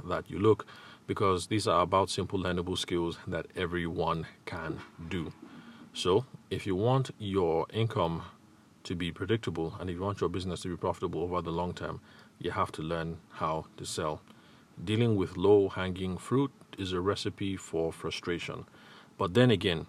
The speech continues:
if you insist that you're only going to hang out to low-hanging fruit, and that is, um, actualized buyers, then yeah, don't despair. They actually do exist.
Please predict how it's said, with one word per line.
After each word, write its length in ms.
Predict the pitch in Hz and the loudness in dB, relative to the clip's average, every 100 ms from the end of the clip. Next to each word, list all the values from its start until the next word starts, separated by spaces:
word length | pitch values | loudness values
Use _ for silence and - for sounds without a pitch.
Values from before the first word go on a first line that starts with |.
| - | -4
if 160 | 98 | -2
you 140 | 101 107 | 2 4
insist 560 | 107 - 143 117 - | 4 4 6 6 4
that 160 | 107 95 | -2 0
you're 80 | 98 | 2
only 160 | 110 | 2
going 160 | 104 104 | 4 4
to 140 | 101 | 2
hang 200 | 95 104 | 0 0
out 160 | 98 95 | 2 -2
to 80 | - | 0
low-hanging 500 | 92 90 90 90 90 | 0 0 -2 -4 -4
fruit, 320 | - 85 80 - | -2 -4 -4 -6
and 140 | 92 90 | 0 2
that 160 | 104 | 2
is, 260 | 95 82 - - | 2 -4 -6 -4
um, 360 | 87 82 82 - | -2 -2 -4 -4
actualized 580 | 87 - 95 95 98 87 | -4 -2 0 2 2 2
buyers, 400 | 90 82 80 - - - - - | 2 2 -2 -4 -12 -18 -20 -4
then 320 | 98 101 101 | 0 2 0
yeah, 160 | 110 135 | 0 0
don't 220 | 95 131 | 2 2
despair. 400 | 131 - 123 95 78 - | 0 -2 2 0 0 -6
They 160 | 92 85 | 0 2
actually 380 | 98 - 117 | 2 0 -4
do 180 | 113 120 | 0 0
exist. 540 | 123 107 139 - - | 0 2 2 0 -6